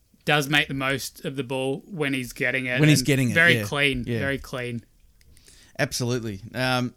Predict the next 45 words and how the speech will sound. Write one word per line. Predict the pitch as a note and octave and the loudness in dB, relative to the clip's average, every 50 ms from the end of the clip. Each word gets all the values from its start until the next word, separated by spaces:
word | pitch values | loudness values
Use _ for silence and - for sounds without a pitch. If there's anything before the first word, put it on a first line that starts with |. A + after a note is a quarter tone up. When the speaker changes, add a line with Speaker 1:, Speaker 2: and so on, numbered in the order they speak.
| - | -4
Speaker 2:
and | - C#3 C3+ C3 | 0 2 2 2
just, | A#2 C3 B2 - - - | 2 0 -2 -4 -4 -2
yeah, | C#3 C3 A2+ G#2+ | 0 0 0 0
real | A#2 C#3+ E3 D3+ | -2 -2 -2 -2
robust, | A#2+ A2 A2+ B2+ B2 C#3 B2+ - C3+ B2+ B2+ - - - - | -2 0 0 2 4 4 4 4 4 2 4 2 2 0 0
solid, | - - D3 C3+ B2+ C3 C3 B2+ A2 - - | -2 0 0 2 2 2 0 0 -2 -4 -4
uh, | B2+ A2+ A#2 A2+ G#2+ - _ _ _ _ _ _ _ _ - - _ - - - | -4 -4 -4 -4 -6 -8 _ _ _ _ _ _ _ _ -20 -20 _ -20 -14 -6
um, | - G2+ G2+ G#2 G#2 G2+ E2 C2 _ _ _ _ _ _ _ _ _ _ | -4 -2 -2 0 -2 -2 -4 -6 _ _ _ _ _ _ _ _ _ _
not | - C#3 C#3 C#3+ C#3 C3 | -2 2 2 2 4 2
a, | B2 A#2 A2+ G2 - _ _ _ _ _ _ _ _ _ - | 2 2 0 -2 -4 _ _ _ _ _ _ _ _ _ -8
not | C#3 C#3 C#3+ C#3+ C3 | -4 -2 0 0 0
a | A2+ | -2
pushover | - - - C#3 A#2+ - D3 C3+ C3 A#2+ C#3 C3 | -4 -2 -2 0 2 4 4 4 4 6 4 2
type | - - C#3+ C3+ A2 - | 2 2 0 0 0 -2
body | B2+ B2+ C3 C#3 C#3 C3+ A#2+ A#2+ B2+ C#3 C3+ D#3 C#3+ B2 A2 D#2+ F2+ G2+ | -2 -2 0 0 0 0 0 0 0 0 0 0 0 -2 -4 -8 -10 -12
<laughs> | - - | -10 -4
at | - A#2 A#2 | -2 0 2
all. | A#2+ A#2+ C3+ D3 - - - | 2 4 4 2 2 4 6
Um, | F#3 E3+ B2+ C#3+ D3 C3+ B2+ - - - - - - - - - _ _ _ - | 6 6 8 6 6 4 4 2 -2 -6 -20 -20 -20 -20 -20 -20 _ _ _ 2
yeah, | G3+ A#3 A#3+ F#3 C#3 C3+ B2 | 4 6 6 6 6 2 2
I, | E3 F3+ C#3+ F#3 G#3 | 0 0 2 2 0
I, | - - - - - - - | 0 0 -6 -10 -10 -8 -6
I | D#3 | -8
think | - - G3+ F#3 - | -6 -4 -4 -6 -4
he's | - D#3+ D3 A#2+ | -4 -6 -6 -4
got | - D#3 D3 | -2 -2 -2
a | C3 | -2
lot | B2+ B2 C3+ C#3 C#3+ | -2 -2 -4 -4 -4
of | C3 - | -4 -6
potential, | B2 - B2+ B2+ A#2+ - C3 A2+ F#2 - - | -6 -4 -4 -4 -4 -4 -6 -8 -8 -10 -12
and, | - F#2 A2+ A#2 A#2+ A2+ | -10 -8 -6 -4 -4 -2
um, | A#2+ A#2+ A#2+ A#2+ A#2 A2+ A2 - - - - - - _ _ _ _ _ _ _ _ _ _ _ - | -2 -2 -2 -2 -4 -4 -4 -6 -8 -8 -10 -16 -20 _ _ _ _ _ _ _ _ _ _ _ -6
yeah, | B2+ C3+ C3 | -2 -2 0
it's | A#2+ A#2 - | -2 -2 -2
gonna | D3 C3+ C3 | -2 0 0
be | B2+ | 0
really | A#2+ B2 B2+ A#2+ A#2+ | 0 -2 -2 -2 -2
interesting | A#2+ A#2 - - A#2+ B2 A#2+ | -2 -4 -4 -6 -6 -6 -6
to | G#2+ | -6
see | G#2 - A#2 A2+ A2 G#2+ | -6 -6 -4 -4 -4 -4
how | A2+ A2+ A2+ A2+ | -2 -2 -2 -2
his, | A#2 A2 - - - - - _ | -2 -4 -4 -6 -8 -10 -10 _
his | - A2+ A2 - | -12 -12 -12 -12
career | - - A#2+ B2 A#2+ A2+ | -10 -8 -6 -4 -4 -6
tracks. | G#2+ - A#2 A2 G2+ - - - | -6 -8 -8 -8 -8 -6 -8 -10